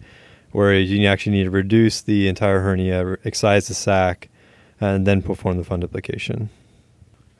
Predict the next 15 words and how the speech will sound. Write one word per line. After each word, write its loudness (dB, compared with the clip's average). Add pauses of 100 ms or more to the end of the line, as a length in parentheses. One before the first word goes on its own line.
(120)
And 0
Jason, 4
remind 4
me 6
what 4
the, 4
uh, 2
the -4
tenets -4
of -4
a -4
Nissen -8
fundoplication -10
are, -8
please. -12